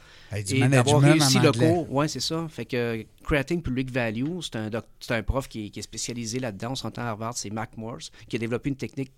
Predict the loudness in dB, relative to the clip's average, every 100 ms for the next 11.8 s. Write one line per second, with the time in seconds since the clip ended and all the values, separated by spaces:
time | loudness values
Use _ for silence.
0 | -12 -10 -6 -4 -2 -4 -4 -4 -4 -2
1 | -4 -4 -6 -8 -8 -10 -10 -18 -20 -20
2 | -20 _ -10 -6 -2 -2 -2 -4 -4 -6
3 | -8 -8 -12 -10 -8 -8 -8 -10 -12 -12
4 | -12 -12 -14 -14 -14 -10 -8 -8 -8 -8
5 | -8 -8 -8 -6 -6 -6 -8 -10 -12 -16
6 | -20 -20 -20 -20 -6 -4 -4 -6 -6 -8
7 | -8 -8 -6 -6 -6 -6 -6 -4 -2 -2
8 | -2 -6 -8 0 2 4 2 0 -6 -8
9 | -4 0 0 0 -4 -4 -4 -6 -6 -4
10 | -2 -2 -2 -4 -8 -8 -10 -4 -2 -2
11 | -2 -2 -2 0 -2 -4 -6 -10